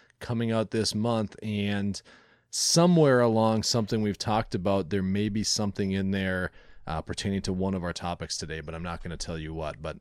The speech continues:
I've got a sneak peek at it, and I think you guys are gonna like it. And again, if you do decide to order, which you should because they're awesome,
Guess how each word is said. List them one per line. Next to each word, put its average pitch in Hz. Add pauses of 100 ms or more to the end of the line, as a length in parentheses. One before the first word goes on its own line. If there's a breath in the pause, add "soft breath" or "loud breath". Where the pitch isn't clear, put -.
I've 104
got 117
a 110
sneak 110
peek 110
at 107
it, 104
and 95
I 87
think 92
you 90
guys 95
are 92
gonna 92
like 90
it. 101 (280 soft breath)
And 104
again, 120
if 117
you 117
do 117
decide 127
to 123
order, 117
which 107
you 104
should 104
because 98
they're 98
awesome, 117